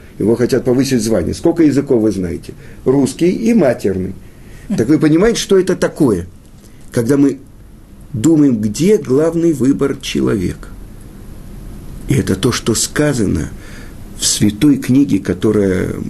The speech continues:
мы получили от Авраама Авину. Что Творец заключил с Авраамом Авином два союза. Союз речи и союз там, где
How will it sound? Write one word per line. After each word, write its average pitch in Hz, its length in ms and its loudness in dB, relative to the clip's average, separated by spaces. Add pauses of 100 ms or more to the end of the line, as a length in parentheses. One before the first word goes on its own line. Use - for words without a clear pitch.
мы 131 220 4
получили 139 800 2 (480)
от 135 420 2 (560)
Авраама 107 460 0
Авину. 80 300 -2 (1400)
Что - 200 -2
Творец 123 380 0
заключил 107 560 0
с - 120 -6
Авраамом 107 380 0
Авином 135 380 0 (320)
два 127 500 2 (120)
союза. 92 540 0 (760)
Союз 127 560 2 (140)
речи 107 680 2 (1120)
и 185 400 4 (340)
союз 151 600 2 (720)
там, 165 240 2
где 151 400 4